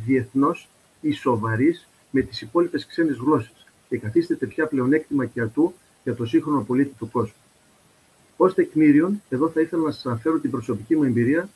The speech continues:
ως φιλολόγος στο Αριστοτέλειο Κολέγιο της Θεσσαλονίκης. Το πρώτο ελληνικό σχολείο σε παγκόσμιο επίπεδο, που πρωτοποριακά συμμετείχε στη διεθνή πιστοποίηση γνώσης της αρχαίας ελληνικής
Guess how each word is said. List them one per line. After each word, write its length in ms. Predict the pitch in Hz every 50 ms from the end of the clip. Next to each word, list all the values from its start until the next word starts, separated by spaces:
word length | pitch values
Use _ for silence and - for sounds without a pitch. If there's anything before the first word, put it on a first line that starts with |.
| _ _ _
ως 200 | - 156 156 -
φιλολόγος 460 | - 143 131 123 131 143 143 156 147
στο 120 | - 139
Αριστοτέλειο 500 | 123 110 - - 110 113 147 147 139 135
Κολέγιο 360 | 139 - 127 131 139 135 139
της 100 | - -
Θεσσαλονίκης. 720 | - - 107 - 117 107 104 107 104 101 101 _ _ _ _ _ _ _ _ _ _ _ _ _ _ _ _ _
Το 80 | 113 113
πρώτο 320 | - 147 180 190 - 196
ελληνικό 300 | 180 165 151 143 147 160
σχολείο 380 | 151 - - 139 135 143 156 143
σε 120 | - 131
παγκόσμιο 520 | 117 120 117 110 131 175 175 170 151 127
επίπεδο, 500 | 110 107 - 110 107 - 104 98 127 151 - _ _ _ _ _ _ _
που 120 | - 131 110
πρωτοποριακά 760 | 127 123 123 - 123 113 - 117 113 117 110 110 - 165 165
συμμετείχε 600 | - - 139 127 127 - - 160 - - 113 -
στη 180 | - _ -
διεθνή 380 | 117 113 123 117 113 - 175 180
πιστοποίηση 640 | 180 151 - - - 117 107 151 151 147 147 - 120
γνώσης 380 | 98 120 147 160 - - 123
της 120 | - - 127
αρχαίας 340 | 113 110 - 147 143 -
ελληνικής 300 | 123 120 117 113 - 131